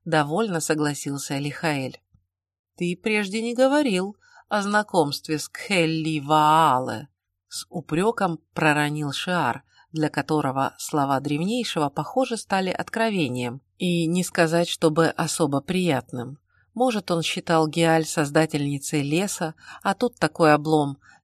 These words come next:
или давно собирал информацию о даме с тем непроизносимым именем, упомянутым Лихаэлем,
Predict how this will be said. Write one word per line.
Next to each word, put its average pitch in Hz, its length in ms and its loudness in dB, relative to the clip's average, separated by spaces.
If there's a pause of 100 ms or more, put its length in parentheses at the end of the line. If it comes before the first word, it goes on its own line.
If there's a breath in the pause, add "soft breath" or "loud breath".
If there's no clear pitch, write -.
или 262 200 2
давно 160 380 4
собирал 156 500 2
информацию 151 840 0
о 165 80 0
даме 156 340 0
с - 120 -12
тем 147 300 -2
непроизносимым 147 1000 -2
именем, 202 500 -4 (220 loud breath)
упомянутым 165 720 2
Лихаэлем, 160 680 0